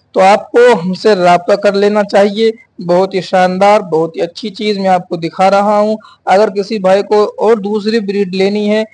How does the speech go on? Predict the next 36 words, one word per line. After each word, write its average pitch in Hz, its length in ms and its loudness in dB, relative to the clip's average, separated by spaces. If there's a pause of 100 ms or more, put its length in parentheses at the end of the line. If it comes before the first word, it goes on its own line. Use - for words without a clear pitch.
(180)
अपने 208 320 0
पसंद 220 380 -4
की 226 100 -2
ब्रीड 190 440 -2
मंगवानी 190 520 0
है 226 180 -2
तो - 320 -14
वो 185 100 0
हमसे 190 380 0
राब्ता 170 440 2
कर 202 180 -2
सकते 202 360 -4
हैं, 226 260 0 (300)
हम 185 160 -4
आपको 190 420 2
दिखा 185 400 0
देंगे 220 380 2
और 190 260 -2
बुक 196 260 -8
कर 208 120 -2
सकते - 380 -8
हो 190 220 0
आप। 180 320 2 (280)
आप 214 320 4
वही 202 240 0
कॉल 208 260 0
करें 233 400 0 (220)
जिनको 220 420 2 (160)
हम 226 200 -2
पर 233 220 0 (260)
ट्रस्ट 233 380 -2
है, 180 420 0
जो 196 120 -2
विश्वास 214 540 0
करते 220 320 -2
हैं, 180 340 -2